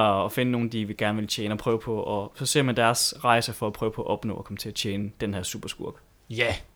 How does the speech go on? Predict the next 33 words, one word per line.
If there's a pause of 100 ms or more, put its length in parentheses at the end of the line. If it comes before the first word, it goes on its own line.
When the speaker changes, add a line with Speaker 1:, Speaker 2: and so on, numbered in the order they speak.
(720)
Speaker 1:
Og
dem,
der
lægger
stemmer,
det
er,
øh,
ikke
lige
så
meget
til
Minions,
men (260)
<laughs>
til
mange
af
de
andre
roller. (320)
Det
er
Sandra
Bullock
og,
øh,
John
Hamm (280)
og
Michael
Keaton.